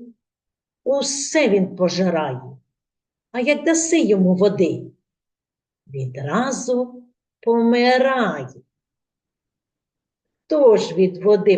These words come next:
помирає? Це переносне значення, ви ж знаєте, що таке загадка.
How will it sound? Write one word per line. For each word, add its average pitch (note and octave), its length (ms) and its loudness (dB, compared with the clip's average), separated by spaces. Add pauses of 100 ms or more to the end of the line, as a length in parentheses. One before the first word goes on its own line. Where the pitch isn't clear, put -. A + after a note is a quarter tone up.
помирає? F#3+ 720 -2 (2000)
Це D#3 220 -10
переносне A3 800 -2
значення, G3 600 -6
ви G3+ 120 -4
ж F#3 80 -10
знаєте, F#3+ 460 -8
що A3+ 260 -2
таке - 280 -10
загадка. - 400 -18